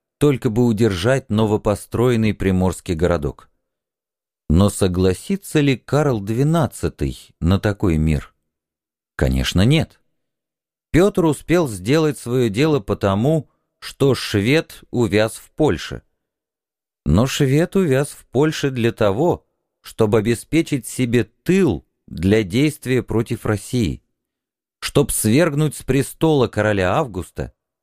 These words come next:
и возвести на его место человека себе вполне преданного, следовательно, враждебного России.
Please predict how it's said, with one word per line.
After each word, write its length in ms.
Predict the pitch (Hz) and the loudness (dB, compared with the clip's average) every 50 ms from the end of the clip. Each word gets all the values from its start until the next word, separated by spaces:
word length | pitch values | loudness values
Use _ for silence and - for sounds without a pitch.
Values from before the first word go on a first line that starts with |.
| _ | _
и 140 | - 117 131 | 2 2 4
возвести 720 | 123 135 139 113 113 120 135 135 - - - - 180 190 | 4 2 0 0 0 0 0 -2 -2 -4 -6 -2 0 2
на 180 | 170 139 113 101 | 2 4 2 2
его 200 | 92 82 85 87 | 2 0 0 0
место 720 | 85 92 - - 104 92 - - - - 80 65 60 - _ _ _ _ _ _ _ - | 0 0 2 2 2 0 -2 -4 -4 -4 -2 -2 -4 -8 _ _ _ _ _ _ _ -6
человека 720 | - 98 98 101 110 113 113 135 190 196 - - 185 180 | 0 2 4 4 4 2 2 2 0 0 0 -2 -2 -2
себе 420 | - - 151 135 113 127 147 156 | -2 -2 -2 -2 0 2 0 0
вполне 600 | - - _ - 117 120 120 113 117 135 151 147 | 0 -2 _ -2 -2 0 0 0 0 0 0 -2
преданного, 840 | - - - 135 143 151 107 87 90 80 78 76 71 67 65 60 - _ _ _ _ _ _ - | -2 -2 0 2 2 2 2 0 -2 -2 -2 -2 -4 -4 -6 -10 -12 _ _ _ _ _ _ -14
следовательно, 840 | - - 95 101 110 120 127 147 147 156 156 175 170 170 175 175 | -6 -2 2 2 2 4 2 2 0 0 0 0 0 0 0 0
враждебного 760 | 143 127 113 107 95 80 76 85 90 90 87 101 104 104 113 | 0 0 0 0 0 -2 -2 -2 -2 0 0 0 -2 0 0
России. 540 | 120 127 123 - - - 82 71 65 62 - | -2 -2 -4 -6 -6 -6 -6 -6 -6 -8 -12